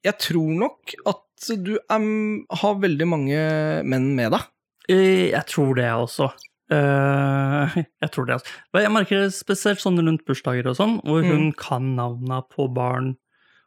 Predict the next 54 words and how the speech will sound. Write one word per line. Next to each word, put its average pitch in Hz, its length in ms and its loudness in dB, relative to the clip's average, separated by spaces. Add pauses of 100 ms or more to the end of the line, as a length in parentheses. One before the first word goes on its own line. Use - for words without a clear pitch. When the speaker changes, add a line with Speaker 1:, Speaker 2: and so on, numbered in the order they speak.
(120)
Speaker 2:
og 135 220 2
tilhørende 127 520 -2
foreldre. 135 480 -2 (240)
Speaker 1:
Ja. 156 200 0 (540)
Speaker 2:
Mens 151 120 2
det 156 80 2
er 135 60 0
barn 135 160 4
jeg 131 80 4
aldri 123 160 2
har 120 60 -2
sett 120 180 -2
før. 170 180 2 (960)
Speaker 1:
Ja, 185 140 4
ikke 240 120 4
Speaker 2:
Eh, 160 40 2
Speaker 1:
sant? 180 240 2
Speaker 2:
så 185 240 -2
det, 196 720 2
det 196 380 0
er 208 180 0
veldig 151 240 2
imponerende. 160 420 0 (120)
Speaker 1:
Ja, 202 160 2
det, 202 200 2
det 226 100 2
er 240 40 2
samme 185 320 2
her, 190 280 2
at 208 160 -2
de 190 440 -2 (140)
kan 196 160 -4
prate 170 500 -2
om, 147 420 -2
med, 151 460 -2
om, 151 260 -4
om 151 340 -4
et 147 100 -6 (120)
menneske 151 640 -2
da, 165 120 -2
som 151 340 -4
er, 147 220 -4 (180)
er 127 320 -4
i 143 140 -2
klassen. - 420 -6
Jeg 156 160 -4
har 156 160 -2
aldri 123 320 -2
hørt 101 220 -8
om 120 100 -2
det 113 140 -2
navnet. 104 320 -6
Speaker 2:
<laughs> - 80 -20
Nei, 240 240 0